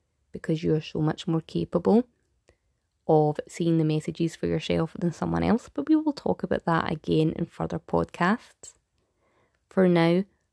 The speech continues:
hopefully you want to join me again. This is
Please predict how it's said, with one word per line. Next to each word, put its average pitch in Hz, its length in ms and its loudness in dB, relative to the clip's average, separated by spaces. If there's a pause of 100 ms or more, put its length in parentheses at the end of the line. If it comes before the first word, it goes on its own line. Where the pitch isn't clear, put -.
(100)
hopefully 180 380 0
you 160 140 0
want 160 160 0
to - 60 -2
join 160 280 2
me 160 120 0
again. 185 380 2 (1080)
This 160 320 0
is 156 400 0